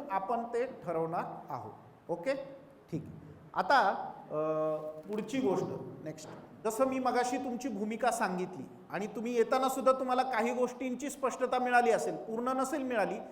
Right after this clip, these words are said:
की आपण इथे काय येतोय, इथे आल्यावर काय करायचंय, इथून गेल्यावर काय करायचंय. तर आता तुम्हाला एक लक्षात आलं असेल, तुम्हाला काय करायचंय, तर तुम्ही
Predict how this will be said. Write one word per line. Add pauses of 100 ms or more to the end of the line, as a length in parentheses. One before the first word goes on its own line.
(160)
की
आपण
इथे
काय
येतोय, (260)
इथे
आल्यावर
काय
करायचंय,
इथून
गेल्यावर
काय
करायचंय. (400)
तर
आता
तुम्हाला
एक
लक्षात
आलं
असेल,
तुम्हाला
काय
करायचंय,
तर
तुम्ही